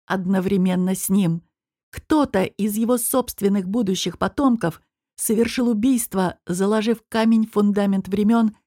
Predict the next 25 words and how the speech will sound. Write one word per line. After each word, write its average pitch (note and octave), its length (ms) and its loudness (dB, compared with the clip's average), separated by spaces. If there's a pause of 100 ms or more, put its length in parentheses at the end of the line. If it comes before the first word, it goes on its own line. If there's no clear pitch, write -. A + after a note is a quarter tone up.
(320)
который D#4 340 0
привёл C#4+ 380 0
к - 60 -6
рождению A#3+ 520 2
Аркадия A#3 420 0
Лебедева. F3 640 2 (520)
Его G#3 280 0
существование A#3 960 0
было G#3 280 2
не G3+ 180 2
случайностью, F#3+ 1000 0 (520)
а G3+ 80 0
результатом A3+ 800 0
преднамеренного F3+ 1000 0
акта. E3+ 560 -2 (920)
Он F#3+ 180 2
посмотрел G3 640 0
на G3 120 0
свои F#3+ 280 0
дрожащие, G3 800 0
чистые, F#3+ 540 -2
никого F#3+ 400 0
не G#3 120 4
убивавшие G3 640 0
руки. F3+ 460 0